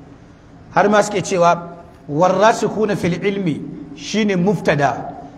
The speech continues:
"yaquluna" shine khabar. Dan a nuna ma cewa sabuwar jumla ce mai zaman kanta. Domin gashi nan ta samar da mubtada, ta samar da khabari. Mun gane?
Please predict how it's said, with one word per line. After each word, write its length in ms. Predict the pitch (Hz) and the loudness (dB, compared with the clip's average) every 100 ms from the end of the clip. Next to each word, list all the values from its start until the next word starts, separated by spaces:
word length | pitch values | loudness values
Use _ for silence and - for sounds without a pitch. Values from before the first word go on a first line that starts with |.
| - | -2
"yaquluna" 480 | 156 190 190 214 208 | 0 2 0 0 -2
shine 260 | - 190 165 | -2 0 0
khabar. 300 | 170 156 - - - - - - - | 0 -2 -6 -12 -16 -20 -20 -20 -8
Dan 140 | 180 208 | -6 -4
a 20 | |
nuna 100 | 196 | -4
ma 120 | 180 | -2
cewa 260 | 175 185 165 | -2 -2 -2
sabuwar 400 | - 180 175 165 | 0 -2 0 -2
jumla 240 | 180 190 156 | -2 -2 -2
ce 140 | 214 | -2
mai 80 | 190 | -2
zaman 220 | 147 139 | -2 -2
kanta. 280 | - 127 - - - - - - - - - - - | -4 -8 -10 -16 -20 -20 -20 -20 -20 -20 -20 -12 -2
Domin 200 | 156 175 | 0 2
gashi 180 | 165 | 0
nan 100 | 180 | -2
ta 120 | 156 185 | -2 0
samar 260 | 196 185 | 0 0
da 100 | 170 | 0
mubtada, 680 | 175 180 202 202 214 - - | 0 0 2 2 0 -6 -4
ta 100 | - | -2
samar 240 | - 190 185 | -2 -2 -2
da 100 | 156 | 0
khabari. 340 | 170 139 107 - - - - - - - - - - - - - - - - - - - - | 0 0 -4 -10 -14 -16 -20 -20 -20 -20 -20 -20 -20 -20 -20 -20 -20 -20 -20 -20 -20 -20 -12
Mun 200 | 131 156 170 | -2 2 4
gane? 320 | 180 196 | 2 0